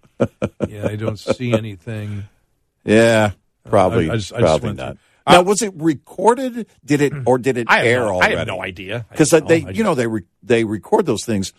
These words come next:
Speaker 2: Yeah.
Speaker 1: but I don't, you know,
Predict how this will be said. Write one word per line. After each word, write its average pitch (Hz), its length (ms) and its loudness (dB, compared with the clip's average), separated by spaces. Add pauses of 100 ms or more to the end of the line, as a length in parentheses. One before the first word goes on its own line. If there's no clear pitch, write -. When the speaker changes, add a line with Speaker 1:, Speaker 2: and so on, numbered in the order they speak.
(440)
Speaker 2:
Yeah. 87 100 -20 (260)
Speaker 1:
but 117 320 4
I 117 120 0
don't, 120 320 -2 (280)
you 123 80 2
know, 98 260 2